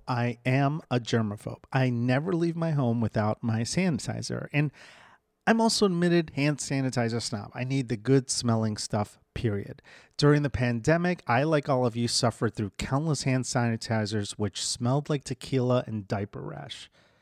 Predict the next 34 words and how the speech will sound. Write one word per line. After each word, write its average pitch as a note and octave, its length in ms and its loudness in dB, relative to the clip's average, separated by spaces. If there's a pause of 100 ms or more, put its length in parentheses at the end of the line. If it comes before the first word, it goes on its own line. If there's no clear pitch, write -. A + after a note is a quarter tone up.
(180)
Not F3+ 240 2
to G3+ 100 4
mention C#3 520 2 (360)
the B2 80 -4
sticky - 420 0
feeling C3+ 400 2
some F#3 320 0
left, B2 240 2
while A2+ 260 -2
others D3+ 380 4
would A2+ 200 -4
just - 420 2 (340)
stay - 400 0
slippery B2 580 2
on B2 220 2
your B2+ 80 2
hands, A#2+ 260 0
no B2+ 120 4
matter C3+ 260 0
how C#3 220 0
little C3+ 320 2
you B2 140 -2
used. A#2 500 0 (640)
Everyone D#3 640 4 (280)
hoarded B2 580 4 (120)
the B2 140 0
good C3+ 300 4
stuff. - 520 -16
Well, B2+ 380 4 (460)
I C3+ 60 2
finally D3 380 4
discovered A2+ 440 -2
my A2 100 0
match. G#2+ 400 -6